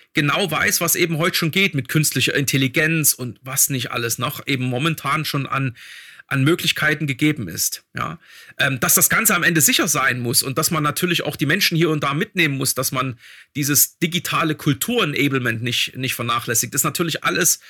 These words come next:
am Ende eine Konsequenz daraus, eben so eine digitale Transformation umzusetzen. Und digitale Transformation heißt natürlich in vielen Fällen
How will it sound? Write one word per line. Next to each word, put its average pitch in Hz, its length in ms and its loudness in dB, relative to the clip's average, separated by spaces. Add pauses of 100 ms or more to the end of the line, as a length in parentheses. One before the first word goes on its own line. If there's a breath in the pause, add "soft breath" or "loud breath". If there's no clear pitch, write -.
(240 loud breath)
am 143 140 -2
Ende 170 160 2
eine 151 100 2
Konsequenz 170 640 0
daraus, 127 440 -2
eben 143 240 -2
so 139 100 0
eine 139 120 0
digitale 160 560 -4
Transformation 147 720 -4
umzusetzen. 120 640 -2 (460 loud breath)
Und 143 180 2
digitale 190 400 2
Transformation 196 840 0
heißt - 220 0
natürlich 175 360 -2
in 165 80 -2
vielen 202 280 0
Fällen 180 540 0